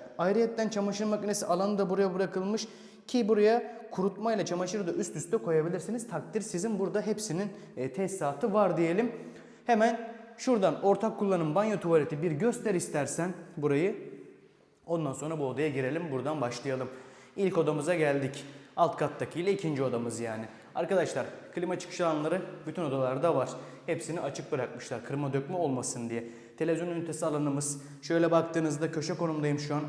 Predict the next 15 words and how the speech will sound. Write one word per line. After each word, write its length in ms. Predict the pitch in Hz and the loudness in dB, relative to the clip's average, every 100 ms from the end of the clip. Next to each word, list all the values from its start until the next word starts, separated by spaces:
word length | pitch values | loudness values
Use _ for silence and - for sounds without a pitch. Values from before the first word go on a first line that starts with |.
| 131 | -2
Oda 140 | 151 | 0
gayet 400 | 147 156 165 - | 2 2 2 0
geniş, 420 | 151 160 - - | -2 -2 -4 -6
yeterli. 760 | 131 139 151 160 147 165 196 202 - - - | -2 0 2 2 2 2 0 -2 -10 -16 -6
E, 280 | 117 107 107 | -4 -2 -2
metrekare 540 | 135 135 180 180 185 180 | -2 -2 -2 0 2 2
bandına 340 | 175 156 156 | 0 0 0
baktığınızda 560 | 151 151 151 151 143 185 | 0 0 -2 -2 -2 0
yatağınız, 680 | 151 139 156 160 208 - - - - | 2 2 2 2 0 -2 -8 -10 0
dolabınız 540 | 170 175 156 214 - - 139 | 4 6 4 0 -2 -6 -2
rahatlıkla 500 | 139 151 - 170 165 | 0 0 -2 -2 -2
sığabilecek 560 | - 156 151 151 208 | 2 0 2 0 0
kapasitede 560 | 165 156 151 - 190 202 | 0 0 -2 -2 -2 0
bir 140 | 240 233 | 0 0
oda. 420 | 214 185 220 - | 2 4 2 0